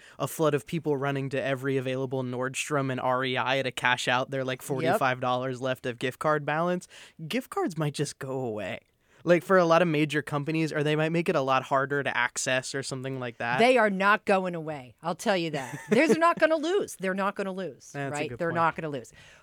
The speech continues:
Speaker 2: We are a state full of big companies, so the Times tried to tap representatives from Starbucks, R E I, and Nordstrom for this story that they published, but they got no response. And I am guessing it's because those companies are busy trying to lobby lawmakers to kill this proposal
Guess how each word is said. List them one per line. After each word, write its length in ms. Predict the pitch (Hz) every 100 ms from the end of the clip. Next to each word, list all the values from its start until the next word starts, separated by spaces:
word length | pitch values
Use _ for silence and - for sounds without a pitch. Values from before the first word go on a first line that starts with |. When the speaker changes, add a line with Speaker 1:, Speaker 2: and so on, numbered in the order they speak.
| -
Speaker 2:
We 240 | 190 240
are 220 | 214 196
a 60 | 180
state 300 | - 190 170
full 140 | -
of 100 | 180
big 200 | 151 156
companies, 480 | - 156 135 139 127
so 480 | - 151 135 127 123 _ _ _ _
the 80 | 160
Times 320 | - 196 180
tried 240 | - 175 147
to 80 |
tap 320 | 143 - 160 156
representatives 720 | 156 139 139 151 143 135 131
from 140 | - 139
Starbucks, 580 | - 147 139 139 123 -
R 200 | 143 143
E 80 | 139
I, 140 | 135
and 200 | 131 135
Nordstrom 420 | 139 139 - 156
for 140 | 139 147
this 260 | 135 127 -
story 400 | - - 170 160
that 160 | 143
they 120 | - 131
published, 500 | - 139 131 123 -
but 100 | 135
they 100 | 135
got 240 | 151 147
no 160 | 151 135
response. 800 | 123 - 208 190 170 - - _ _ _ -
And 100 | 160
I 120 | 160
am 160 | 151 143
guessing 400 | 170 214 190 175
it's 120 | -
because 300 | 156 - 139
those 220 | 147 135
companies 480 | - 127 120 117 107
are 100 | 117
busy 400 | 117 180 156 151
trying 280 | - 156 139
to 60 |
lobby 300 | 127 123 117
lawmakers 540 | 113 117 110 107 - 120
to 80 | -
kill 240 | 147 107
this 180 | 131 -
proposal 640 | - - 233 208 180 160